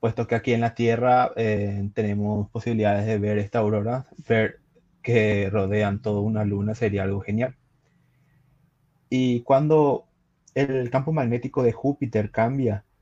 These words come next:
las auroras de Ganímedes también cambian, ya que están influenciadas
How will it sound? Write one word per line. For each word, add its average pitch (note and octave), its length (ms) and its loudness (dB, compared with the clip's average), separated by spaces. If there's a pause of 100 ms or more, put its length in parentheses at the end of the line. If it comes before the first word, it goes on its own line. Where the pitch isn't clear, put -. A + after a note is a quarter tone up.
las B2+ 180 0
auroras B2+ 560 2
de B2 320 2
Ganímedes B2 580 0
también A#2 540 0
cambian, G2+ 520 -4 (100)
ya A#2 100 -2
que A#2+ 60 -4
están A2+ 260 -2
influenciadas A#2+ 1120 0